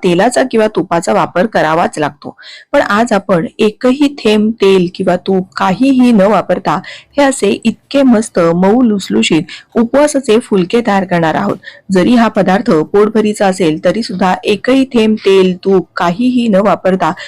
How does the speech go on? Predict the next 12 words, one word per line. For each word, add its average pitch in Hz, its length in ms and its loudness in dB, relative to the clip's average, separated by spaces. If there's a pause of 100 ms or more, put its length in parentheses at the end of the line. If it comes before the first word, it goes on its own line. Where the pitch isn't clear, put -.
(160)
उपवासाचे 262 560 0
फुलके 196 540 0
आणि 190 260 0
ही 196 160 2
अशी 175 320 2
चटपटीत 247 680 -2
चटणी 208 360 0
कशी 208 220 0
बनवायची 175 600 0
हे 185 100 4
पाहणार 185 420 -2
आहोत. 185 200 -2